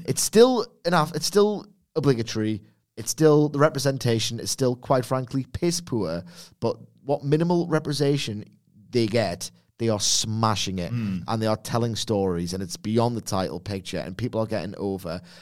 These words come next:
Speaker 1: And I just loved the simple, absorbing plot thread of, "If you do not get out the way of this, my arm in your face, like, you're, you're knackered,"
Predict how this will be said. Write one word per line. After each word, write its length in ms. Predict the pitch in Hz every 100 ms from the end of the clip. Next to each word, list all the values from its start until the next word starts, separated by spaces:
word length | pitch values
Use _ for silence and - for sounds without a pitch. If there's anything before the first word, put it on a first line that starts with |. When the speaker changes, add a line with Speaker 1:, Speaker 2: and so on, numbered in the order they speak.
| -
Speaker 1:
And 480 | - 110 101 101 95 - - - _ - -
I 80 |
just 160 | 117 113
loved 420 | 104 113 113 -
the 120 | 117 110
simple, 760 | 110 - 120 117 120 120 110 -
absorbing 840 | 107 92 107 101 98 101 98 101 -
plot 240 | - 113 113
thread 320 | 98 95 87
of, 260 | 95 87 - _ _ _ _ -
"If 180 | 90
you 180 | 104 165
do 300 | 175 - 151
not 180 | 147 139
get 140 | 135 107
out 160 | 123
the 80 | 110
way 140 | 107
of 100 | 85
this, 340 | 85 57 85 - _ _ _ _ _ _
my 180 | 101 101
arm 380 | 85 69 82 95 -
in 100 | 104
your 180 | 104 98
face, 600 | - 87 67 76 - - _ -
like, 140 | 90
you're, 220 | 95 98 - _ _ _ _ _ -
you're 120 | 92
knackered," 500 | 101 92 - 50 -